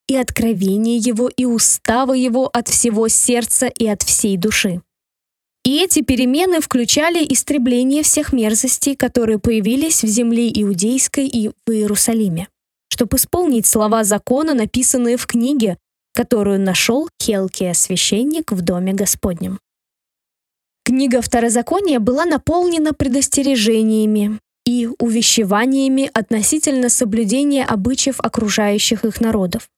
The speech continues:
Действия Иосии и все, что он делал,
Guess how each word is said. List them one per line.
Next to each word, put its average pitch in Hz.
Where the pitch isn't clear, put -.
Действия 254
Иосии 233
и 214
все, 320
что 269
он 240
делал, 226